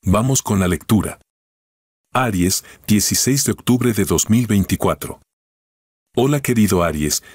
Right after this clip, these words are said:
te contaré el horóscopo de hoy. Tienes muchas ganas de gastar, pero piensa primero porque te puedes arrepentir.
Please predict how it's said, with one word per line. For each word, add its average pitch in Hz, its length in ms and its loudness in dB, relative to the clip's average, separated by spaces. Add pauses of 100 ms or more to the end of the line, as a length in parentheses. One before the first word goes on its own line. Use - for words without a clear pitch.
(140)
te 107 100 -2
contaré 90 480 0
el 98 100 2
horóscopo 92 540 0
de 92 140 2
hoy. 73 280 -2 (920)
Tienes 147 340 2
muchas 147 380 0
ganas 104 320 -2
de 104 80 -2
gastar, 85 480 -4 (300)
pero 95 220 -2
piensa 110 300 0
primero 101 440 0
porque 98 320 -4
te 87 140 -4
puedes 104 400 -2
arrepentir. 87 540 -2